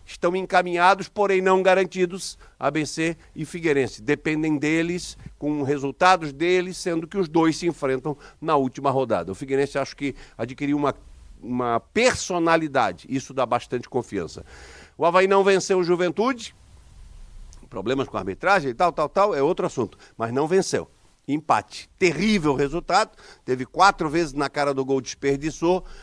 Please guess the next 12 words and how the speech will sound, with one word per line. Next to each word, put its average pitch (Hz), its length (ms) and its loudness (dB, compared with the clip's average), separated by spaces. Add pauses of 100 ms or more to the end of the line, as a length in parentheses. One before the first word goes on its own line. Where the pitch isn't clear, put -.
(400)
Ãh, 131 560 0
seis 233 340 0
pontos 202 340 2
disputados 160 600 -2
contra 143 300 -4
dois 160 240 -2
adversários 143 720 -2 (180)
diretos 190 800 0
ali 135 180 0
dentro 156 320 -2
do 143 100 -4
rebaixamento, 135 720 -2